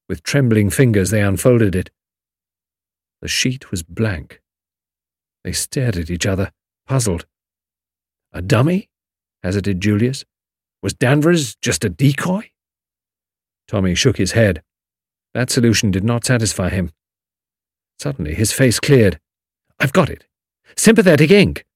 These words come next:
"You think so?" "Worth trying, anyhow. Heat usually does the trick. Get some sticks, we'll make a fire."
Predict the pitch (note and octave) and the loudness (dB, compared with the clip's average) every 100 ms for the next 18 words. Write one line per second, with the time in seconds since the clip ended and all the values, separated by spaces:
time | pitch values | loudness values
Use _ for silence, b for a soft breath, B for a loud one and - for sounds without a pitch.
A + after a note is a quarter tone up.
0 | _ _ _ _ _ - D#3+ G3 - C4+ | _ _ _ _ _ -6 -2 0 0 -2
1 | - _ _ _ _ _ _ _ _ _ | -6 _ _ _ _ _ _ _ _ _
2 | G2 A2 - D3+ G#2+ D3+ D#3 A2 F#2 D#2+ | -2 -2 2 2 4 4 4 4 0 -4
3 | _ _ _ _ _ - D#3 - G2 G2 | _ _ _ _ _ 0 0 2 -2 0
4 | G2 G#2+ A2 G2+ C#3 - _ _ _ _ | 0 0 0 2 2 0 _ _ _ _
5 | E3 E3 F3+ - G2+ - C#3 D3 D3+ C#3+ | -6 -2 -2 0 0 2 2 4 2 2
6 | D#3+ G#2 E2 | 2 0 -2